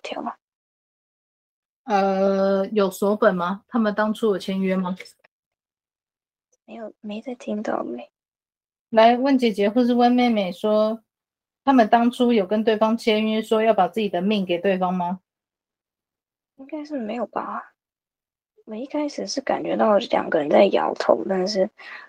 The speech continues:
Speaker 1: 我不知道为什么我觉得姐姐比妹妹还要怕这个，这，这个东西。
Speaker 2: 你问姐姐说为什么她会这么害怕对方？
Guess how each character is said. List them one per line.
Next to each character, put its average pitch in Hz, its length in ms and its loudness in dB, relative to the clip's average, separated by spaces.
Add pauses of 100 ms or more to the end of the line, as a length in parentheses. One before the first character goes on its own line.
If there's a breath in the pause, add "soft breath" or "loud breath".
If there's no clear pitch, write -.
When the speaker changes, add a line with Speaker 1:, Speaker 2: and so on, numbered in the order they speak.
(140 loud breath)
Speaker 1:
我 180 140 0
不 196 100 0
知 220 80 2
道 220 100 8
为 226 100 6
什 220 140 2
么 180 80 2
我 175 100 0
觉 175 160 0
得 185 100 4
姐 170 240 2
姐 156 300 -2
比 151 220 -6
妹 196 160 6
妹 185 100 0
还 185 200 -2
要 175 120 -2
怕 - 300 0
这 - 140 -4
个， - 280 -6 (920)
这， - 200 -20 (120)
这 196 120 -10
个 156 80 -12
东 - 260 -10
西。 220 380 -10 (300)
Speaker 2:
你 202 200 -2
问 240 220 4
姐 185 180 -2
姐 180 220 -2
说 190 240 -2
为 226 200 4
什 202 180 -4
么 175 80 -8
她 185 140 0
会 196 100 2
这 196 100 -2
么 180 120 0
害 180 180 2
怕 175 200 0
对 160 220 -2
方？ 156 340 -12